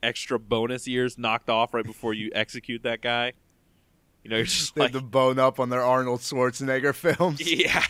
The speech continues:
Speaker 1: exactly. It's like, "You got ten years off." It's like, "What are you talking about? I totally murdered that guy right in front of the, hi-, his family was there." It's like, "Yeah, but you didn't give him a one-liner." I mean, they're gonna, <laughs> you know, that kid won't grow up to fight us. But, uh,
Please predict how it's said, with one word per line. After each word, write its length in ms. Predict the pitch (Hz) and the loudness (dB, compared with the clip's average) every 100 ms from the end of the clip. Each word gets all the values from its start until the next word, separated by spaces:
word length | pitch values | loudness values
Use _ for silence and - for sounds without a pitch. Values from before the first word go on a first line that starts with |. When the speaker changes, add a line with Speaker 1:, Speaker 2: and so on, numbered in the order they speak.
| - | -4
Speaker 1:
exactly. 800 | - - - - 143 - - 123 _ _ _ - - 185 | -6 -6 -8 -4 -6 -6 -12 -16 _ _ _ -20 -20 -8
It's 140 | 156 170 | -4 -2
like, 160 | 156 | -2
"You 80 | 190 | 2
got 180 | 190 170 | 2 2
ten 180 | 180 165 | 0 0
years 140 | 160 | 0
off." 100 | 156 | 0
It's 80 | 127 | 0
like, 120 | 165 | -4
"What 100 | 233 | -6
are 40 | 240 | -10
you 60 | |
talking 320 | 226 226 226 208 | -2 0 0 -2
about? 160 | 160 | -2
I 40 | 143 | -2
totally 280 | - 190 175 | -2 -4 -2
murdered 340 | 165 180 185 | 0 0 2
that 160 | 165 139 | 0 0
guy 140 | 127 | 0
right 280 | 117 123 147 | 0 0 0
in 80 | 151 | -2
front 220 | - 151 | -4 -4
of 60 | 143 | -4
the, 160 | 120 107 _ _ _ _ - | -6 -8 _ _ _ _ -12
hi-, 80 | - | -4
his 180 | 175 196 | -2 -2
family 420 | - 190 240 226 | 2 2 2 2
was 160 | 175 143 | 0 2
there." 400 | 131 127 151 180 _ _ _ _ _ _ | 2 2 2 -2 _ _ _ _ _ _
It's 100 | _ | _
like, 140 | 131 135 | -4 2
"Yeah, 200 | 160 139 | 4 4
but 140 | 117 | 2
you 80 | 117 | -2
didn't 180 | 139 139 | -4 -2
give 120 | 139 | -4
him 60 | 135 | -2
a 60 | |
one-liner." 720 | 110 120 123 113 101 92 87 - _ - | -2 -2 -2 -2 -2 -4 -10 -16 _ -10
I 80 | 123 | -8
mean, 140 | 135 | -4
they're 100 | 156 | -4
gonna, 320 | 185 170 135 110 _ _ _ _ _ | -2 -2 -2 -2 _ _ _ _ _
<laughs> 560 | _ _ _ _ _ - | _ _ _ _ _ -12
you 80 | 131 | -2
know, 140 | 131 | 2
that 200 | 151 170 | 2 2
kid 180 | - 180 | 0 0
won't 220 | 151 147 | 2 -2
grow 200 | 139 139 135 | 2 4 4
up 80 | - | 0
to 100 | 117 | -8
fight 320 | - 123 120 | 2 2 4
us. 380 | 95 - - - _ | 0 -4 -14 -18 _
But, 200 | 113 104 | -2 0
uh, 260 | 104 98 | 2 0